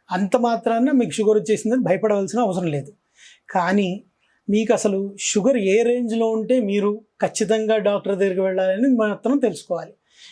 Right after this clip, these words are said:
ఎప్పుడైతే నూట పది కంటే ఎక్కువ ఉంటుందో ఫాస్టింగ్ బ్లడ్ షుగర్, లేదా మీకు నూట అరవై కంటే ఎక్కువ ఫో-, పోస్ట్ లంచ్, అన్నం తిన్న తర్వాత ఒక గంటన్నర తర్వాత చూసిన బ్లడ్ షుగర్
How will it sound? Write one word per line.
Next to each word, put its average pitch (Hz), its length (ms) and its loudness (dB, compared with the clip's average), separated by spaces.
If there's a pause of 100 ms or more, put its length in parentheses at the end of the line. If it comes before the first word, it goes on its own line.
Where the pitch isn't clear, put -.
(100)
ఎప్పుడైతే 233 520 0
నూట 214 300 0
పది 214 240 -2
కంటే 202 340 -2
ఎక్కువ 208 300 -2
ఉంటుందో 165 320 -6
ఫాస్టింగ్ 180 460 -2
బ్లడ్ 175 180 -4
షుగర్, 165 280 -6 (600)
లేదా 196 400 2 (520)
మీకు 202 240 2 (460)
నూట 247 280 2
అరవై 220 360 2
కంటే 214 300 0
ఎక్కువ 196 320 -2
ఫో-, 226 320 -2 (100)
పోస్ట్ 240 260 -2
లంచ్, 196 280 -2
అన్నం 220 220 2
తిన్న 214 220 0
తర్వాత 202 340 -2
ఒక 196 180 -4
గంటన్నర 202 440 0
తర్వాత 196 460 -2
చూసిన 190 220 -6 (120)
బ్లడ్ 170 220 0
షుగర్ 226 240 -2